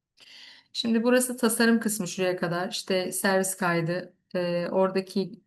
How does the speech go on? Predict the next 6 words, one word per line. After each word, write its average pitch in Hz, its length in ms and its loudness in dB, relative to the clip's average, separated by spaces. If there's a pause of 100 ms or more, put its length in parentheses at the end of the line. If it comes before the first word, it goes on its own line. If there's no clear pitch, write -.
(100)
e, 180 680 -4 (100)
işte - 200 -4
ekle, 190 440 0
is-, - 260 -2
müşteri, 190 440 0
telefon, 180 600 -2